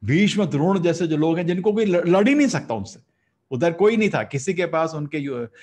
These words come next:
मतलब अस्त्रों का तोड़ ही नहीं था, इतने भयंकर योद्धा हैं, उसके बावजूद भी पैर कांप रहे थे।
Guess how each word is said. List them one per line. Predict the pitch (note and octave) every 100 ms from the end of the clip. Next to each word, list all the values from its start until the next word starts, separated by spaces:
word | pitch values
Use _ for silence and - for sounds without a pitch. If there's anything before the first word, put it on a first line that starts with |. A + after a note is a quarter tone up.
| - -
मतलब | C3 C3 C3 G#2+ A2 A2
अस्त्रों | A#2 - C#3+ D3
का | D3+
तोड़ | B2 C3+
ही | E3+
नहीं | C#3
था, | A#2+
इतने | A2 D#3
भयंकर | D#3 A#2 C3+ D#3 C3
योद्धा | A#2 A2+
हैं, | A2+ G#2 - _ _ -
उसके | C#3 D#3
बावजूद | A#2+ B2+ D3 D#3
भी | -
पैर | - B2
कांप | A#2+ G#2 G2
रहे | -
थे। | _